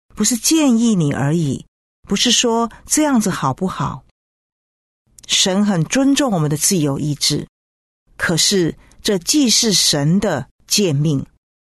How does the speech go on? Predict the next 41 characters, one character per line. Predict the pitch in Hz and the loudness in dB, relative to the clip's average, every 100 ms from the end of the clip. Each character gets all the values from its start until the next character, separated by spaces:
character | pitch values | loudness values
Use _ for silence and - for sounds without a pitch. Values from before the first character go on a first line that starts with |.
| _ _ - | _ _ -4
是 | - - 185 | -2 2 2
命 | 180 226 247 180 165 | 2 2 2 2 2
令， | 180 151 - _ _ _ - | 0 -2 -8 _ _ _ -4
是 | - - 180 151 143 _ | -2 2 2 0 -4 _
一 | 185 | -4
定 | 175 220 | 0 0
要 | 214 170 | 2 0
遵 | 147 233 240 | -2 0 2
守 | 240 - 131 | 2 0 -2
的。 | - 120 - _ _ _ _ _ | -6 -10 -10 _ _ _ _ _
换 | - 339 | -2 0
句 | 269 262 | 2 2
话 | 269 220 | 0 0
说， | - 233 233 240 - - | 0 0 -2 -4 -8 -2
如 | 214 | -2
果 | 196 151 | 0 -2
触 | 143 - - 302 214 | -2 -4 0 2 2
犯 | 160 214 190 156 | -2 -2 0 0
了 | 143 | -2
诫 | - 185 143 | -2 0 2
命， | 156 160 135 - _ _ - | 2 0 -2 -10 _ _ -4
我 | 185 | 0
们 | 175 | 0
就 | 175 202 | 0 0
会 | 190 | -2
带 | - 247 220 | -2 -2 0
来 | 160 143 139 156 165 _ _ _ _ _ | 0 0 0 -2 -6 _ _ _ _ _
犯 | 240 190 147 | -2 0 0
规 | 165 160 | -2 -2
的 | 143 | -4
结 | - 135 | -4 -4
果。 | 139 117 - _ _ _ _ _ _ _ _ _ _ _ _ _ | -6 -10 -12 _ _ _ _ _ _ _ _ _ _ _ _ _
我 | 165 | -2
们 | 170 | 0
要 | 175 | 0
知 | 165 180 | 0 -2
道， | 180 160 143 - _ _ - | 0 -2 -2 -6 _ _ -6
我 | 190 | -2
们 | 175 180 | 0 0
的 | 180 | 0
神 | - 170 143 151 180 | 0 0 0 0 -2